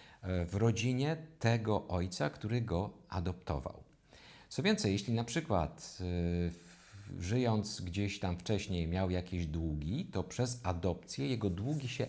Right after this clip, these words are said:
anulowały. I zobaczcie, jaki to jest piękny obraz. Bóg nas przyjął za swoich, za domowników. E, nasze długi w postaci grzechów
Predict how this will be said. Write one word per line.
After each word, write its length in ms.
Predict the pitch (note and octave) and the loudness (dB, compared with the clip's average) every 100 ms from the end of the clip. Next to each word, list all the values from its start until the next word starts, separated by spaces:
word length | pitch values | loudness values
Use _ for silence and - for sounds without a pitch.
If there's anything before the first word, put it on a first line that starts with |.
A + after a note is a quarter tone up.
| - | -4
anulowały. 680 | A2+ A#2+ A2+ G#2+ F2+ B1 - - - | -2 0 2 2 2 -2 -6 -12 -8
I 40 | |
zobaczcie, 300 | A#2 D3 - | -4 -4 -4
jaki 80 | C3 | -6
to 40 | |
jest 100 | B2+ | -6
piękny 260 | C3+ C3 - | -4 -4 -4
obraz. 300 | - - - _ - - - - | -6 -8 -16 _ -20 -20 -20 -10
Bóg 280 | E2 F3+ G#3 | -2 0 0
nas 200 | A2+ - | -2 -2
przyjął 420 | - C#3+ E3 D3 | -6 -4 -2 -2
za 100 | C3+ | -4
swoich, 480 | C3+ - C2+ C#2 - _ | -6 -8 -10 -10 -18 _
za 200 | G#2 G2 | 2 4
domowników. 880 | G2+ G#2 G2+ F#2+ C2 - - - - _ _ - - - - - | 4 2 0 -2 -4 -4 -6 -6 -18 _ _ -20 -20 -20 -20 -6
E, 300 | G2 F#2+ F#2 | 0 2 4
nasze 320 | F2+ A#2+ A#2 F#2+ | 4 2 2 2
długi 400 | G2+ C3 G#2+ E2+ | 4 4 4 0
w 80 | |
postaci 720 | - - G#2 G2 - E2+ D2+ - | -2 0 0 0 -2 -2 -2 -4
grzechów 640 | F2 F2+ D#2+ - - - | 0 2 2 0 -6 -6